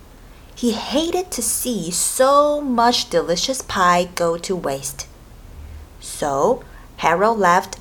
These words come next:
a very hungry moose and a deserving porcupine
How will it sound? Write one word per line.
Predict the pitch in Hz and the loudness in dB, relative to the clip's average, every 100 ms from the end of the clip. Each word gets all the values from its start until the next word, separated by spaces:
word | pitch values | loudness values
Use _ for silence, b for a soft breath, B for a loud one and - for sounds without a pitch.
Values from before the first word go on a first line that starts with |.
| - | -6
a | 143 | -6
very | 135 147 170 220 262 269 285 | -4 0 4 4 4 0 -2
hungry | 311 277 254 277 277 294 | -2 2 2 0 -2 -2
moose | 294 254 180 208 - - B B B B 196 | 0 0 0 0 -2 -6 B B B B 0
and | 175 | 0
a | 147 | -4
deserving | 143 139 180 208 269 285 302 302 | -8 -4 2 4 4 0 -8 -4
porcupine | 277 277 277 - 170 147 147 175 | 2 2 0 -2 -2 -2 -2 -6